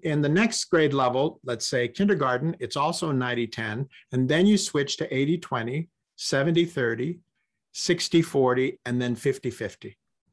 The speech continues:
And, um, that's at that fifth grade, roughly fifth grade level.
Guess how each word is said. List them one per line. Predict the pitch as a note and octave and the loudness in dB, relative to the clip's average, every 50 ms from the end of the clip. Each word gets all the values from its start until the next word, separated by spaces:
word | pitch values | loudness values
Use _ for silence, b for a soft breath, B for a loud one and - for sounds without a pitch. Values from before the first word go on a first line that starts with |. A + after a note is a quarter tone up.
| b b b b b b b | b b b b b b b
And, | - C3 B2+ B2 B2 B2+ B2+ B2+ B2+ B2 B2 - - - | -4 -2 0 0 0 0 0 2 2 0 0 -2 -4 -2
um, | B2 A#2+ A#2+ A#2 A#2 A#2 A#2 A#2 B2 - - - | -2 0 0 0 0 0 0 0 -2 -4 -6 -4
that's | C3 C3 C3 - - | -2 -2 -2 -2 -2
at | D3 C3+ - | -4 -2 -2
that | C3+ A#2+ A2+ | -2 -4 -4
fifth | - - D#3 D3 C#3+ - | -2 -2 -2 -2 0 -2
grade, | - B2+ A2+ A2+ A2 A2 - - _ _ _ _ _ _ - | -2 -2 -2 -2 -2 -4 -6 -12 _ _ _ _ _ _ -2
roughly | C3+ C3+ C3 - B2+ A#2 | -2 -2 -2 -2 -2 -2
fifth | A2 - - D3 C#3 - - | -2 -2 -4 -6 -6 -6 -6
grade | - C3 A#2+ A2+ G#2 | -2 -2 0 0 0
level. | A2+ A2+ A2 G#2 G#2+ A2+ D#3 - | 0 -2 -2 -4 -6 -10 -12 -16